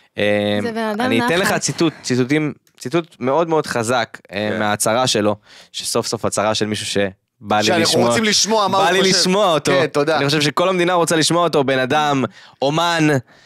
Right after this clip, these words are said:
Speaker 1: שעזב הכל, הלך להילחם בחוד, נפצע,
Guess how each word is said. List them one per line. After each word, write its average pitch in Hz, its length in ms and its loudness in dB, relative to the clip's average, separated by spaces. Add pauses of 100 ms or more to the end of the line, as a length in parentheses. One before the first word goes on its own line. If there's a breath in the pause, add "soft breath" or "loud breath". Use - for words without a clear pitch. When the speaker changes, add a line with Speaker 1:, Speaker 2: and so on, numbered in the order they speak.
(160 soft breath)
Speaker 1:
שעזב 143 800 0
הכל, 147 380 4 (260)
הלך 147 340 0
להילחם 156 520 0 (280)
בחוד, 139 500 2 (420 soft breath)
נפצע, 139 680 0